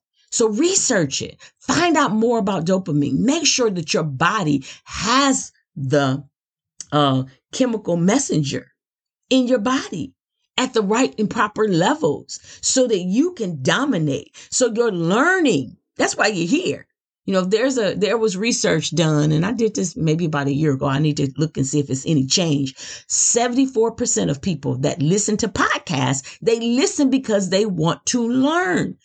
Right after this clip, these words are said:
new information. So here you go. If you didn't know that, all right. If you did know it, guess what you're doing? <laughs> Neuroplasticity. You're allowing your brain to change and evolve because we're having this conversation right now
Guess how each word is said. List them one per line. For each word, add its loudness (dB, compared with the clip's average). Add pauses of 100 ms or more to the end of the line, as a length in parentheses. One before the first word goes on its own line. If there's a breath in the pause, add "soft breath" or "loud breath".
(100)
new 2
information. 0 (560)
So 0
here 4
you 0
go. -2 (400)
If 0
you 2
didn't 2
know 4
that, -2 (280)
all -2
right. -2 (460 loud breath)
If 0
you 0
did 2
know 0
it, -4
guess 0
what -4
you're 0
doing? -2 (220)
<laughs> -2
Neuroplasticity. -2 (260 loud breath)
You're 2
allowing 0
your 2
brain 2
to -4
change 0
and 2
evolve 0 (180 loud breath)
because 0
we're 2
having 0
this 0
conversation -2
right -4
now 2